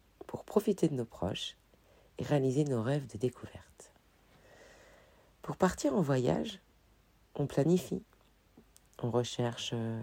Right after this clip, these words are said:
la destination, les billets, l'hôtel, les activités, les coutumes ou l'alimentation qu'il y a sur place, les choses à visiter.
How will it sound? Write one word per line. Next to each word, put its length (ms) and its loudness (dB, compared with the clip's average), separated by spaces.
la 120 0
destination, 920 -2
les 140 0
billets, 720 2
l'hôtel, 800 -2
les 160 -2
activités, 840 -2
les 140 -2
coutumes 760 0
ou 140 0
l'alimentation 840 -4
qu'il 180 -6
y 60 2
a 60 -2
sur 220 -4
place, 540 -4
les 100 -4
choses 240 -4
à 60 0
visiter. 500 -6